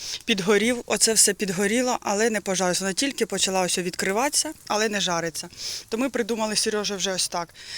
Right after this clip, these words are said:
Поставить сюди, е, поставить цей. Філешки жариться ось так. А зверху картошечку, щоб вона не сильно горіла, а димком проходила і жарила, щоб смачна була. Кстати, ця картошка молода.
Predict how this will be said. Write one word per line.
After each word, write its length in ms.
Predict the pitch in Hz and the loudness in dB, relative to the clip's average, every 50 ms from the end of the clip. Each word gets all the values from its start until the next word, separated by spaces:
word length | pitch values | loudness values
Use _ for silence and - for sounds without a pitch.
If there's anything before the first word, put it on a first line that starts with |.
| - - - | -10 -8 -4
Поставить 640 | - 196 - - - 226 220 214 208 214 - - - - _ _ - _ _ _ _ _ _ _ _ _ - - - - - - 208 | -2 0 0 2 4 4 4 2 2 -2 -4 -6 -12 -16 _ _ -20 _ _ _ _ _ _ _ _ _ -20 -12 -10 -8 -6 -2 0
сюди, 520 | 190 - 214 196 180 220 220 214 208 202 - | 0 0 0 0 -2 -4 -2 -2 -2 -2 -2
е, 260 | 202 196 196 196 190 | -2 0 0 0 -2
поставить 680 | 185 - 185 - - - 196 196 190 196 190 - - 180 | -2 -2 -4 -4 -2 -2 -2 -2 -2 -4 -4 -6 -4 -4
цей. 300 | - - 185 170 165 160 - - - - - - - - - - - - - - - - - - - - - - - - - - - - - - - - - - - - - - - - - - - - - - - - - - - 208 202 | -4 -4 -4 -4 -6 -8 -12 -18 -20 -20 -20 -20 -20 -20 -20 -20 -20 -20 -20 -20 -20 -20 -18 -18 -20 -20 -20 -20 -20 -20 -20 -20 -20 -20 -20 -20 -20 -20 -20 -20 -20 -20 -20 -20 -20 -18 -18 -18 -18 -16 -18 -18 -18 -18 -18 -16 -14 -10 -6
Філешки 460 | - 247 247 269 285 277 - - 208 | -4 0 2 2 4 4 2 0 0
жариться 540 | 180 185 185 170 165 165 160 - - - 175 | -2 0 0 -2 -2 -4 -4 -4 -6 -6 -6
ось 160 | 175 170 - | -8 -8 -8
так. 280 | - - 175 175 - - - - - - - - - - - - - - - | -8 -10 -12 -14 -16 -18 -18 -18 -18 -20 -20 -20 -20 -20 -20 -18 -16 -12 -8
А 80 | - 196 | -6 -4
зверху 300 | 196 214 240 240 - 233 | -2 -2 -2 -2 -4 -6
картошечку, 640 | - 214 202 - - 185 170 - 190 - - - | -6 -6 -6 -4 -6 -6 -6 -4 -6 -6 -6 -6
щоб 140 | 170 - 180 | -8 -8 -6
вона 200 | 180 185 175 180 | -6 -4 -4 -2
не 120 | 185 185 180 | -2 -2 -2
сильно 300 | - 208 196 190 196 185 | -4 -4 -4 -6 -6 -4
горіла, 400 | 202 214 214 277 277 247 190 - | -4 -4 -4 -4 -4 -4 -2 -2
а 80 | - 185 | -2 -2
димком 380 | 175 196 196 190 - 190 180 | -2 -4 -4 -4 -4 -6 -4
проходила 500 | 170 190 196 - - 269 208 208 185 180 | -6 -6 -6 -4 -4 -4 -4 -2 -2 -2
і 140 | - 208 196 | -2 -2 -2
жарила, 400 | - 185 170 165 165 156 165 156 | -2 -2 -2 -2 -4 -4 -2 -2
щоб 180 | - - 165 165 | -2 -2 -2 -4
смачна 400 | - 190 185 - - - 165 160 | -6 -4 -4 -4 -2 -4 -4 -6
була. 200 | 156 160 165 160 | -6 -8 -8 -6
Кстати, 300 | - - 214 208 - 226 | -4 -4 -4 -4 -4 -6
ця 120 | - 226 | -6 -6
картошка 480 | - 220 208 - 233 254 - - - 208 | -4 -6 -6 -4 -4 -4 -4 -4 -4 -6
молода. 460 | 190 190 202 208 202 170 180 151 | -4 -4 -4 -4 -4 -4 -6 -8